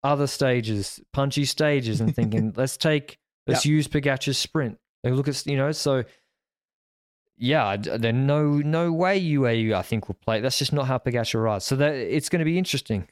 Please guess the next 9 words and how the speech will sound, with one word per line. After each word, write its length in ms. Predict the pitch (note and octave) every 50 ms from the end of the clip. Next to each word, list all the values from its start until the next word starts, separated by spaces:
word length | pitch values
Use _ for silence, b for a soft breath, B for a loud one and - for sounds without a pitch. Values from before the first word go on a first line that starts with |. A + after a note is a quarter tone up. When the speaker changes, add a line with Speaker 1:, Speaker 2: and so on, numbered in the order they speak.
| - -
Speaker 1:
Um, 280 | A#2 A#2+ A#2+ A#2 A#2
Speaker 2:
Yep. 200 | A#2+ A#2 A#2 A2+ - _ _ _ _ _ _ _ _ _ _ _ _ _ _ _ _ _ -
Speaker 1:
both 260 | C#3 B2+ B2 - -
Jo-, 300 | B2+ B2+ C#3 C3+ D3 C#3+ C#3
Jonas 380 | D3 D3 D3 D3 C#3+ C3+ - -
will 100 | C3 C3
not 160 | C#3 C#3 B2+
wanna 180 | C3+ C3+ B2+ B2
just 240 | A#2+ A#2+ - -